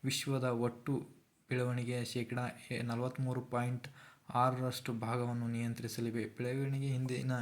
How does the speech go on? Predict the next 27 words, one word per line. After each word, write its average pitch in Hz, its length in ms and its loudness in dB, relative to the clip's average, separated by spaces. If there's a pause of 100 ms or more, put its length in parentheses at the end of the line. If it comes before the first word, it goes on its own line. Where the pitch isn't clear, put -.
(680)
ಶಕ್ತಿಯನ್ನು 143 580 2
ನೋಡುವುದಾದರೆ, 120 720 0 (100)
ಭಾರತದ 123 360 -2
ಈ 120 140 2
ನವಲ-, 120 600 -2
ನಾಗಾಲೋಟಕ್ಕೆ 120 720 0
ಕಾರಣವೇನೆಂದು 117 920 0
ಹುಡುಕುತ್ತಾ 117 460 -4
ಹೋದರೆ, 117 420 -2 (440)
ಐ 123 80 2
ಎಂ 131 120 2
ಎಫ್ - 400 -6
ನೀಡಿದ 123 320 0
ಈ 120 260 2
ಮೂರು 123 480 0
ಪ್ರಮುಖ 120 420 -4
ಅಂಶಗಳನ್ನು 113 640 -2
ನಾವು 113 200 -2
ನೋಡಲೇಬೇಕು. 113 720 -2 (540)
ಮೊದಲನೆಯದಾಗಿ, 127 800 2
ಭಾರತದ 123 640 0
ನೂರ 113 200 -2
ನಲವತ್ತು 117 560 -2
ಕೋಟಿ 127 340 -2
ಜನರ 120 320 -2
ಮಾರುಕಟ್ಟೆಯಲ್ಲಿ 113 800 -2
ವಸ್ತುಗಳಿಗೆ 117 720 -2